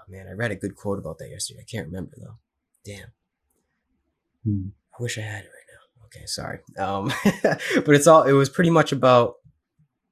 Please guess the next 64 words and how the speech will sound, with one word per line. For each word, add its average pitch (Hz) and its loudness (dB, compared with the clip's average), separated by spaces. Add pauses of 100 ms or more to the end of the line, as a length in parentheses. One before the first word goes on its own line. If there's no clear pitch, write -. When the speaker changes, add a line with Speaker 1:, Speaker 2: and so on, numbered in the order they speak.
(400)
Speaker 1:
you 151 2
know 240 8
what? 240 4 (1300)
You, 139 -6 (100)
can 160 0
I 170 4
take 247 2
a 220 0
few 202 -2
minutes 175 4
and 156 0
go 151 4
find 143 4
that? 147 0
'Cause 123 -2
I, 120 6
I'm 123 0
pretty 165 6
sure 170 8
I 123 8
Speaker 2:
Sure. 120 6
Speaker 1:
was 120 0
reading 151 2
that 131 4
yesterday. 104 0
Let 127 4
me, 139 4
let's 131 -6
take 170 2
a 156 4
quick - 0
break. 113 2 (380)
I 123 -2
wanna 123 6
Speaker 2:
Go 160 10
Speaker 1:
go 185 10
get 113 6
Speaker 2:
for 131 6
Speaker 1:
that. 104 2
Speaker 2:
it. 175 -10 (260)
Speaker 1:
I 107 0
wanna 135 4
go 135 2
grab 123 4
that 107 0
book 110 0
'cause 101 -8
it's 101 -8
a 107 -2
good 117 0
quote. 101 0
I'm 90 -4
pretty 117 -2
sure 113 2
it - -6
pertains 104 -4
to - 6
what 160 2
we're - -6
talking 151 6
Speaker 2:
Yeah. 120 4
Speaker 1:
about 87 0
right 76 -6
now. 76 -12